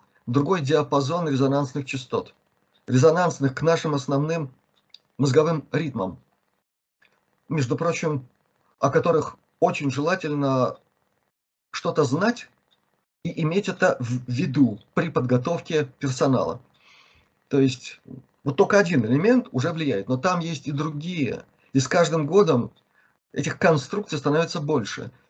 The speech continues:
И те, кто знают вот эту биохимию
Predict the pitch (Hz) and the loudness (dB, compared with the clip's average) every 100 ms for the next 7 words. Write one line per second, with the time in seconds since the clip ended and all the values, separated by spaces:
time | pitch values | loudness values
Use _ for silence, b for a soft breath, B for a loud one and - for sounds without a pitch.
0 | _ - 190 180 - _ _ - - 208 | _ -2 0 -2 -4 _ _ -8 2 2
1 | - - 190 123 170 226 190 131 - - | 2 -2 0 0 2 2 2 0 -2 -4
2 | 131 147 131 143 156 135 - 175 139 90 | -2 -2 -2 0 0 -2 -6 -4 -2 -4
3 | - | -6